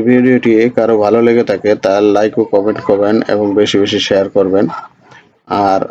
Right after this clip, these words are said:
আপনাদের যদি কে, কারো এই লিপস লাগে বা আপনারা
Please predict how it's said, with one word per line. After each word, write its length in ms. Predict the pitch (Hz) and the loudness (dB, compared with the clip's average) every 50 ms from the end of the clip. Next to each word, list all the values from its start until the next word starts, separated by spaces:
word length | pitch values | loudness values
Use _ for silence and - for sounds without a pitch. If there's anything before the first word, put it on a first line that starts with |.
| - 104 110 | -4 -4 -4
আপনাদের 380 | - - 120 113 107 117 113 117 113 120 | -2 -2 -4 0 2 2 2 2 2 0
যদি 200 | 127 107 120 113 110 120 120 - | 0 2 2 2 2 2 0 0
কে, 120 | 120 113 113 113 110 113 113 - - - | 0 2 2 4 2 2 0 -2 -2 -2
কারো 260 | 110 107 107 110 107 110 - - - 110 | 0 0 2 2 2 0 0 0 0 0
এই 80 | 113 107 104 | 2 2 2
লিপস 280 | 107 117 120 120 - - - 110 110 | 2 2 2 0 -2 -4 -2 0 0
লাগে 300 | 107 101 95 92 90 98 - - _ _ _ _ _ _ - - - - _ _ _ _ _ _ _ _ _ _ _ _ _ _ _ _ _ _ _ _ _ _ _ _ _ _ _ _ _ _ - | 0 0 0 0 0 -2 -2 -4 _ _ _ _ _ _ -20 -20 -20 -20 _ _ _ _ _ _ _ _ _ _ _ _ _ _ _ _ _ _ _ _ _ _ _ _ _ _ _ _ _ _ -6
বা 220 | 107 113 113 107 101 98 - 143 - _ _ _ _ _ _ _ _ _ _ _ _ _ _ _ _ _ _ _ _ _ _ _ _ _ _ - - - - - - - _ _ _ - 135 | -2 0 2 2 2 0 0 -4 -10 _ _ _ _ _ _ _ _ _ _ _ _ _ _ _ _ _ _ _ _ _ _ _ _ _ _ -20 -20 -20 -20 -20 -20 -20 _ _ _ -2 -2
আপনারা 240 | 120 - 127 123 | 0 2 2 2